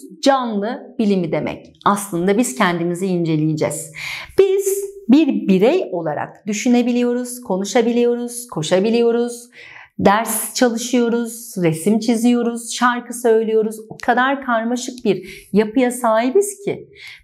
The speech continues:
Peki aslında biz kimiz ve neden oluşuyoruz? Hiç bunu düşündünüz mü? Mikroplar gözle görülemeyecek kadar küçük canlılar.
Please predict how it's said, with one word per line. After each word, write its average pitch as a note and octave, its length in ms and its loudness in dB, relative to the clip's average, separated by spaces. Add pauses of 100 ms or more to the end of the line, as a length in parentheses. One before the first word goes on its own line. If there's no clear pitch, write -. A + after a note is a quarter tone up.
Peki G#4 600 2
aslında A3 720 0
biz - 480 -2 (120)
kimiz - 520 2 (380)
ve F#3+ 80 6
neden G3+ 340 4
oluşuyoruz? E3+ 880 -2 (380)
Hiç E4+ 200 2
bunu A#3+ 180 2
düşündünüz A#3 680 2
mü? D#3+ 360 -6 (600)
Mikroplar F4 760 2 (320)
gözle D#4 340 2
görülemeyecek C4+ 800 2
kadar A3 360 0
küçük - 440 -6
canlılar. D3+ 760 -2